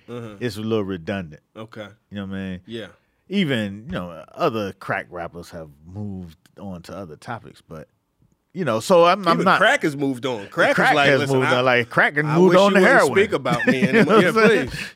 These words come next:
Speaker 2: <laughs> Like, the opioids done took
Speaker 1: Yeah,
Speaker 2: over. Like,
Speaker 1: that was my past.
Speaker 2: change your drug or something,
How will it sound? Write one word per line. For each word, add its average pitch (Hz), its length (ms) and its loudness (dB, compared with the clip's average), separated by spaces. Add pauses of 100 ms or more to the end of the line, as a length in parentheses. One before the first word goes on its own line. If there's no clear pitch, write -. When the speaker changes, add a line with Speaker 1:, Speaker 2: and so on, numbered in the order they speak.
(120)
Speaker 2:
<laughs> - 80 -
Like, 156 180 0
the 123 60 -2
opioids 120 640 0
done 131 220 -4
took 117 160 0
Speaker 1:
Yeah, 143 60 0
Speaker 2:
over. 127 240 0
Like, 143 140 -2
Speaker 1:
that 131 100 -2
was 151 160 -4
my 135 160 -4
past. 151 520 -6
Speaker 2:
change 170 380 -4
your 139 100 -4
drug 117 500 -10
or 104 100 -8
something, 160 400 -12